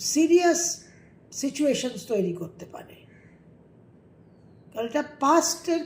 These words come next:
কারেকশন, গ্রহ বক্রগতিতে গেলে পৃথিবীর আরও কাছে আসে এবং গ্রহের যে প্রভাব সেটা আরও অনেক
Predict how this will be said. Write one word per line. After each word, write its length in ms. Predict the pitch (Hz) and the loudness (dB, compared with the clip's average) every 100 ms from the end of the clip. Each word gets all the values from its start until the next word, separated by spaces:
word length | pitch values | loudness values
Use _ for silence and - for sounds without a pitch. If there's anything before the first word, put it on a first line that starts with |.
| - | 0
কারেকশন, 520 | 240 240 - 302 320 - - - - - 185 | 0 0 -2 -2 -2 -4 -20 -20 -20 -12 0
গ্রহ 160 | 226 220 277 | 2 4 2
বক্রগতিতে 680 | 233 - 254 247 226 254 262 262 | 0 -2 -4 -4 -6 -8 -8 -6
গেলে 200 | 262 277 294 - - - | -4 -4 -6 -8 -16 -10
পৃথিবীর 400 | 196 226 240 240 | -8 -8 -6 -4
আরও 140 | 233 247 220 | -2 -4 -4
কাছে 260 | 170 240 254 | -8 -8 -8
আসে 200 | 240 277 302 - - - - _ - - | -8 -8 -10 -14 -20 -20 -20 _ -20 -14
এবং 200 | 208 214 226 - - - - 180 | -6 -4 -6 -12 -20 -20 -4 4
গ্রহের 320 | 214 240 247 185 | 6 6 4 0
যে 120 | 233 - | -2 -2
প্রভাব 280 | 208 214 302 - | 0 2 0 -4
সেটা 180 | 226 208 | -4 -2
আরও 100 | 185 190 | 0 0
অনেক 180 | 190 262 | 0 -4